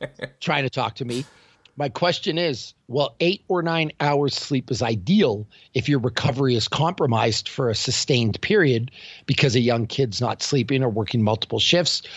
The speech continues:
What are the most sensible adjustments to make to training? Obviously, it won't be the time to do ten-by-ten mass gain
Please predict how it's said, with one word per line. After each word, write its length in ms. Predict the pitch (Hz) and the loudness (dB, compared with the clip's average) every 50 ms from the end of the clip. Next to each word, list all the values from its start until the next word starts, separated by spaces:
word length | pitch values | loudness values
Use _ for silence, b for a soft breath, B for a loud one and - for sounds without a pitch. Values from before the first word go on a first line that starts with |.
| B B B - | B B B 0
What 200 | 117 127 147 160 | 2 4 4 4
are 40 | |
the 100 | 143 147 | 4 2
most 240 | 135 139 123 - - | 2 0 0 -2 0
sensible 480 | - 151 147 135 - - 156 131 147 147 | 0 0 0 0 0 -2 -2 0 2 2
adjustments 640 | 135 107 131 139 123 - - - 131 123 - - - | 2 2 0 0 0 -2 -4 -6 -6 -6 -6 -6 -4
to 100 | - 131 | -2 0
make 300 | 127 120 123 123 - - | 2 0 0 -2 -4 -8
to 120 | - 127 | -8 -6
training? 580 | 107 - - - 120 117 113 104 90 85 82 78 - b b b b b b b b b b _ - | -4 -2 -2 0 2 2 2 0 -2 -4 -8 -14 -18 b b b b b b b b b b _ 0
Obviously, 540 | 147 165 160 170 180 156 - - 180 151 139 | 2 2 4 4 4 2 2 2 4 4 4
it 120 | 135 - | 4 2
won't 280 | - 135 147 147 139 - | 2 0 0 0 0 0
be 100 | 151 139 | -2 0
the 100 | 120 131 | 0 -2
time 440 | - - - 147 135 131 127 120 107 | -4 -4 -2 0 0 0 0 0 -2
to 120 | - 127 | -4 -4
do 140 | 107 123 113 | -4 -2 -4
ten-by-ten 720 | 113 - - 139 131 127 117 123 120 110 113 131 120 113 113 | -4 -4 -2 -2 0 0 0 0 -2 0 0 -2 0 0 0
mass 300 | 110 117 127 120 - - | 0 0 0 0 -2 -2
gain 320 | - 113 107 107 104 104 | 0 0 2 2 0 0